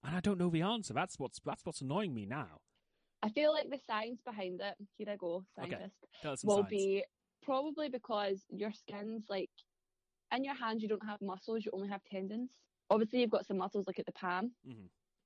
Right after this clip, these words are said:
Speaker 2: After the kind of midpoint, it's just tendons that move your fingers. That makes sense?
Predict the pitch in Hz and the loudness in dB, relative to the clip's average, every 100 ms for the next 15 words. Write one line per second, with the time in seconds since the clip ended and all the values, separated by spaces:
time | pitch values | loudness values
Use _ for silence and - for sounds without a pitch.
0 | _ - 185 190 - 202 202 - 185 180 | _ 0 0 2 -2 -2 -2 -2 -2 -2
1 | 175 - - 202 165 170 196 - - 180 | -4 -6 -4 -4 -4 -6 -6 -4 2 4
2 | 185 214 214 196 202 214 214 226 226 247 | 6 6 6 4 2 2 2 2 0 -2
3 | - - - _ _ _ - - - 196 | -6 -16 -20 _ _ _ -2 0 0 0
4 | 208 | 0